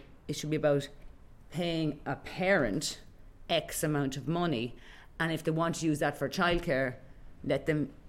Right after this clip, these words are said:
you know, do, do you get what I'm saying? That, that it was too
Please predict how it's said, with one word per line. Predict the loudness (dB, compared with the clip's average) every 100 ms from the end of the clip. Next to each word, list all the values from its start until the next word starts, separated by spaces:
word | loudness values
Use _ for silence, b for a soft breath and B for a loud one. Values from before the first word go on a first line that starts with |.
| 0
you | 2
know, | 4 2
do, | 0 -2
do | 0 4
you |
get | 8
what | 8
I'm | 6
saying? | 4 4 6
That, | 2 0 B B B -18 -14 0
that | 2
it | 2
was | 0
too | 0 2 4 4 6 6 4